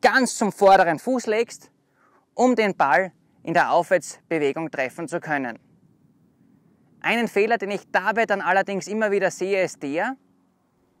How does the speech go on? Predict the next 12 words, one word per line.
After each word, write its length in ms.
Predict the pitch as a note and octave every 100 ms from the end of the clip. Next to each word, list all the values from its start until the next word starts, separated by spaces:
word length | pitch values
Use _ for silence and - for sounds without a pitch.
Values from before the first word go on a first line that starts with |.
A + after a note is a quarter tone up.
| _ _ _ -
und 140 | F3
da 140 | F3
möchte 280 | G3 G3 -
ich 180 | F#3+ F3
dich 200 | G3 -
bitten, 340 | - A#3 A3+
versuch 380 | G#3+ G#3 A3+ G#3
wirklich 300 | A#3 A3 G#3+
darauf 260 | F#3+ F3 -
aufzupassen, 880 | G3 A#3 - F#3 B2+ B2 F#3 A#3 - _ _ _ _ -
dass 220 | F#3 F3+
du 240 | F#3+ D#3